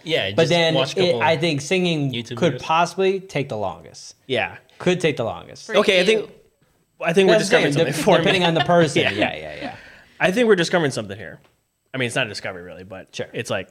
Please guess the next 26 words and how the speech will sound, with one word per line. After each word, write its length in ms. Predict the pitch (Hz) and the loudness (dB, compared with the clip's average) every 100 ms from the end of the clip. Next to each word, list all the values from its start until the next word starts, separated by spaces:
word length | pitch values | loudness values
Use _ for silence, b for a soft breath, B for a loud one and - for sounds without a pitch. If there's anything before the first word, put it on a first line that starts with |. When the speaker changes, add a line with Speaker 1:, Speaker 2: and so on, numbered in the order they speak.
| _ | _
Speaker 3:
something 220 | - 120 | -8 -6
I'm 100 | 95 | -6
thinking 200 | 101 85 | -8 -14
of. 120 | 73 - | -14 -12
Speaker 2:
Discovery 360 | - 127 107 | -4 -4 -4
Plus, 360 | 92 110 95 - | -4 -4 -4 -8
uh, 60 | 98 | -6
Speaker 3:
Discovery 380 | 147 - 123 | -4 -2 0
Plus, 100 | 107 | -2
Speaker 2:
now, 60 | 92 | -4
Speaker 3:
yeah. 60 | 85 | -4
Speaker 2:
seven 320 | 95 - 104 | -4 -4 -4
ninety-nine 300 | 104 98 90 | -6 -10 -12
a 40 | |
month. 280 | 85 73 _ _ _ _ _ _ _ _ _ _ _ | -14 -16 _ _ _ _ _ _ _ _ _ _ _
Speaker 3:
Anything's 360 | 170 180 180 156 | 2 4 4 2
achievable. 680 | 139 - 160 113 82 - _ _ | -2 -4 -6 -6 -8 -12 _ _
Speaker 2:
Yeah. 220 | 98 - - | -10 -8 -10
Speaker 3:
If 100 | 113 | -12
you 140 | 120 113 | -6 -4
have 320 | 104 101 - _ _ _ _ _ _ _ _ | -6 -8 -14 _ _ _ _ _ _ _ _
the 100 | 98 | -14
passion, 600 | - 113 101 - 95 95 - | -6 -6 -6 -10 -12 -14 -10
Speaker 2:
Yeah. 220 | 104 82 _ _ _ _ _ - | -8 -8 _ _ _ _ _ -14
Speaker 3:
the 60 | |
money, 460 | 110 113 101 95 | -8 -8 -8 -12